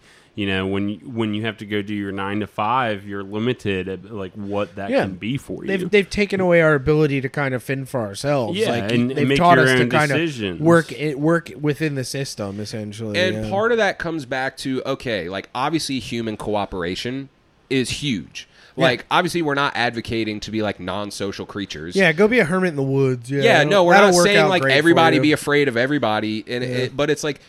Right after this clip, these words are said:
Speaker 3: when we start looking at the systems that guide us, the media, the state,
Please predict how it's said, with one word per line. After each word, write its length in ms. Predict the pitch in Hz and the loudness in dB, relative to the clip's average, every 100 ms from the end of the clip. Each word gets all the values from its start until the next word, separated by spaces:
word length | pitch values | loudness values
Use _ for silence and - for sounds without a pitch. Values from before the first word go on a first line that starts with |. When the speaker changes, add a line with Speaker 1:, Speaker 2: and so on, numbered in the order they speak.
| - _ _ - | -20 _ _ -8
Speaker 3:
when 260 | 143 165 | -4 0
we 100 | 151 | -2
start 340 | 147 180 185 131 | -2 0 0 0
looking 320 | 139 143 156 | -2 -2 -4
at 140 | 147 | -4
the 60 | 110 | -6
systems 560 | - 139 147 - 135 | -4 -2 -4 -4 -6
that 240 | 110 107 98 | -4 -4 -4
guide 280 | 104 131 123 | -2 -2 -2
us, 260 | 87 - 104 | -4 -8 -10
the 100 | 101 | -8
media, 600 | 110 131 113 95 82 69 - | -4 -2 -2 -4 -6 -10 -12
the 80 | - | -6
state, 640 | - - 127 107 - - | -6 -4 -4 -4 -6 -14